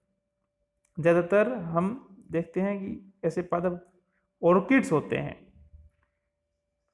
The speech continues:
और ऑर्किड्स के अंतर्गत हम यहाँ पर जो एग्जांपल देख रहे हैं वो वेंडा का। ऑर्किड्स दूसरे पादपों पर जब उगते हैं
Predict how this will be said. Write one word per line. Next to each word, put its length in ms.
और 120
ऑर्किड्स 640
के 100
अंतर्गत 800
हम 180
यहाँ 160
पर 500
जो 100
एग्जांपल 460
देख 200
रहे 100
हैं 80
वो 240
वेंडा 340
का। 260
ऑर्किड्स 600
दूसरे 300
पादपों 420
पर 160
जब 320
उगते 300
हैं 200